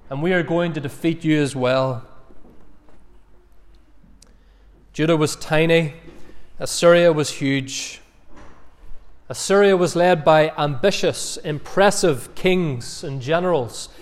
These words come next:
The kings of Judah were almost entirely a fool's parade of failures. It seemed a hopeless situation.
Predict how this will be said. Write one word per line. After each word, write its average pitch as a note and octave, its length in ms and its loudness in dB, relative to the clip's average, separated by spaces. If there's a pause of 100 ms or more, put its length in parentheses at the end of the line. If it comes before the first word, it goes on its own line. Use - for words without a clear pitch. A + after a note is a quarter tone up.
(160)
The C#3 80 0
kings A3 380 4
of D3+ 120 2
Judah D#3 480 2 (240)
were D3 140 2
almost F#3+ 420 4
entirely E3+ 600 2
a C3 100 4
fool's F#3 460 2
parade D#3+ 420 0
of C#3 80 -2
failures. D3 960 -4 (1700)
It C3 100 -8
seemed F3+ 260 -2
a D#3 60 0
hopeless E3 500 -2
situation. B2+ 720 -6